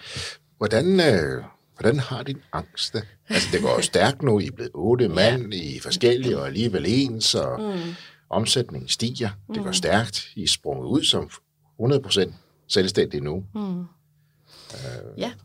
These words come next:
Speaker 2: jamen, jeg tror, øhm, min angst kommer sådan lidt i bølger.
Speaker 1: Mm.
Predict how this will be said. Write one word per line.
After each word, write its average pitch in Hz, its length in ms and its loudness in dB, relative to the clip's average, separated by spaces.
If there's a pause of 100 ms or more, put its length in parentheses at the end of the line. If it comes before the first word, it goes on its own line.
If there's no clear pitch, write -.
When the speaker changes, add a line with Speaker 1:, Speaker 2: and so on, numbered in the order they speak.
(160)
Speaker 2:
jamen, 196 300 -2
jeg 196 100 -2
tror, 208 340 2
øhm, 170 440 -2 (340)
min 208 160 2
angst 202 280 2
kommer 202 240 4
sådan 185 200 0
lidt 180 160 0
i 190 120 -6 (140)
bølger. 196 340 0 (220)
Speaker 1:
Mm. - 60 -20